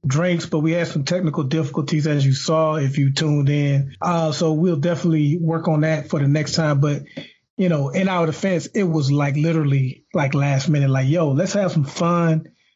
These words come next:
Let's put this together." So for everybody that tuned in and watched our live feed, uh, last week as we jammed with D J Type Mike, we appreciate you. Thank you. Uh, continue to spread the wor-, the word about the show.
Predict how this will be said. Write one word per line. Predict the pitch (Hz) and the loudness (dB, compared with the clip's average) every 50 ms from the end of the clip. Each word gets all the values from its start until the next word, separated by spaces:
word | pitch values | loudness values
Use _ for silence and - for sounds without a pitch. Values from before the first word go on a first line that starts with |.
| _ _ | _ _
Let's | - 196 170 - | -4 -4 -4 -2
put | - - 185 160 | -2 -4 -4 -2
this | - 170 151 139 | -2 -2 -2 -2
together." | 160 147 139 160 160 156 151 151 147 | -2 -2 -2 0 0 0 0 0 0
So | 139 - - 160 147 143 139 - - - | -2 -2 0 0 0 0 0 -2 -4 -4
for | - 156 147 | -4 -2 0
everybody | 175 208 208 180 165 190 180 180 165 | 0 0 0 0 0 0 0 0 0
that | 160 143 135 139 | 0 -2 -4 -4
tuned | - - 185 180 175 170 165 151 | -2 0 0 2 2 2 2 2
in | 165 165 165 160 160 156 156 160 | 2 2 2 2 0 0 0 0
and | 180 143 139 135 | 0 2 2 2
watched | 147 151 147 135 - - | 2 2 0 -2 -2 -2
our | 156 147 143 135 | -2 0 0 0
live | 139 143 147 147 143 139 139 | 0 0 0 0 0 -2 -2
feed, | - 151 147 147 147 147 143 147 - - _ _ _ _ _ _ _ _ _ _ - | -2 0 0 2 2 2 2 0 -2 -6 _ _ _ _ _ _ _ _ _ _ -4
uh, | 143 143 143 139 139 | -2 0 0 2 2
last | 139 143 151 151 147 139 139 - | 2 2 0 0 -2 -2 -2 -2
week | 156 147 147 151 | -2 0 0 0
as | 139 131 135 | 0 2 2
we | 151 147 | 2 2
jammed | 135 - 156 151 151 151 143 139 | 2 0 0 0 0 0 2 2
with | 143 131 123 | 0 0 0
D | 160 151 147 | 0 2 2
J | 135 160 147 143 135 | 2 2 2 0 0
Type | 139 - 156 143 139 151 | 0 0 0 0 0 2
Mike, | 147 143 143 143 143 - - - - - - - _ - | 2 2 0 0 -2 -4 -6 -10 -14 -14 -16 -12 _ -4
we | 170 165 | -2 -2
appreciate | 160 139 135 - 202 190 165 - - 170 165 156 143 - - | -2 -2 -2 0 0 2 2 0 0 0 0 0 0 0 0
you. | 170 160 156 | 0 0 0
Thank | 143 - - 165 160 160 143 139 | -2 -2 -2 -2 0 -2 -2 0
you. | 170 160 156 151 147 147 139 139 - _ _ _ _ _ _ - | 0 0 2 2 0 0 -2 -4 -10 _ _ _ _ _ _ -4
Uh, | 151 143 143 143 139 139 139 | -2 0 0 2 2 0 0
continue | 139 - 160 143 - 208 202 196 | 0 -2 -2 -2 0 0 0 0
to | 165 | 0
spread | 135 - - 196 185 175 156 | -2 -4 -2 -2 0 0 0
the | 160 156 | 0 0
wor-, | 160 165 170 165 - - | 0 0 0 -2 -4 -4
the | 175 143 | -2 0
word | 139 156 165 165 160 | 2 2 2 2 0
about | 156 143 165 151 143 143 | 0 -2 -2 -2 -2 -2
the | 160 | -4
show. | 135 - - 165 160 156 151 147 143 | -4 -2 0 0 0 0 0 0 0